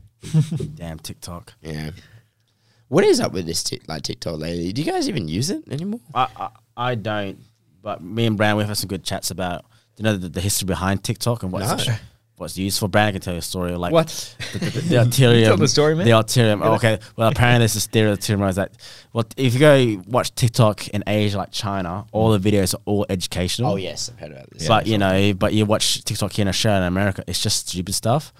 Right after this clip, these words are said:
Speaker 1: or just, like, chicks trying to impress people. And the theory behind that is, like, the creators of TikTok, the Chinese, let that happen so white Western society become dumber,
Speaker 3: Mm.
Speaker 1: while Asian society become smarter.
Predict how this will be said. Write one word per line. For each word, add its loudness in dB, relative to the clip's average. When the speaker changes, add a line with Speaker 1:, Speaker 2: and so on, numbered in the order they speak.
Speaker 1:
or -4
just, -4
like, -4
chicks -4
trying -2
to -4
impress -6
people. -2
And -6
the -2
theory 2
behind 2
that 2
is, -6
like, -2
the -14
creators 4
of -2
TikTok, -4
the -14
Chinese, 0
let 2
that 0
happen 0
so 0
white -4
Western -4
society 0
become -6
dumber, -2
Speaker 3:
Mm. -10
Speaker 1:
while -2
Asian 0
society -2
become -10
smarter. -4